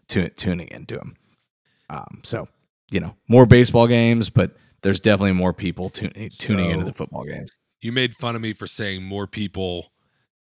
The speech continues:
Speaker 2: saw Alabama and Tennessee in person than watched the Mariners Astros game.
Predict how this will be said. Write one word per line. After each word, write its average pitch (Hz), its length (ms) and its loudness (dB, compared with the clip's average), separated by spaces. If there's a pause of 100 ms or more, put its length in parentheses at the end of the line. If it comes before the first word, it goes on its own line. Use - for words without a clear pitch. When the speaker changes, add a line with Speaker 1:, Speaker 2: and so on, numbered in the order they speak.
(380)
Speaker 2:
saw 101 340 -6
Alabama 101 560 -2
and 92 180 -8
Tennessee 95 460 -10
in 90 120 -12
person 95 480 -10
than 90 140 -10
watched 90 260 -8
the 104 60 -10
Mariners 90 380 -10
Astros 95 500 -8
game. 113 320 -8